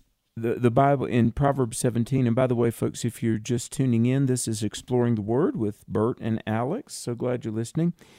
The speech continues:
And in a few moments, we'll get to questions. But with the time that we've got left, Bert, in this first segment, would you care, uh, especially, and folks, please pray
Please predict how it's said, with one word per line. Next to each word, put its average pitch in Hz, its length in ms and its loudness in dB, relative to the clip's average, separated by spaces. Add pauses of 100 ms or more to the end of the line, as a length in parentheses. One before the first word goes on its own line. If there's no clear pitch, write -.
(220)
And 120 140 4
in 123 100 4
a 120 40 2
few 139 180 0
moments, 151 400 2
we'll 123 100 -4
get 117 200 -8
to 113 80 -6
questions. 139 720 -4 (340)
But 135 400 -2 (220)
with 156 220 0
the 160 60 -8
time 277 360 -6
that - 80 -2
we've 131 240 -4
got - 280 -2
left, 131 480 -6
Bert, 117 320 -4
in 113 180 -2
this - 340 -6 (160)
first - 480 -2
segment, 139 400 0 (320)
would 160 200 4
you 311 160 0
care, 165 520 0 (480)
uh, 139 180 4
especially, 127 1120 -4 (340)
and 113 140 -2
folks, - 360 -4
please 160 480 -2
pray - 480 -8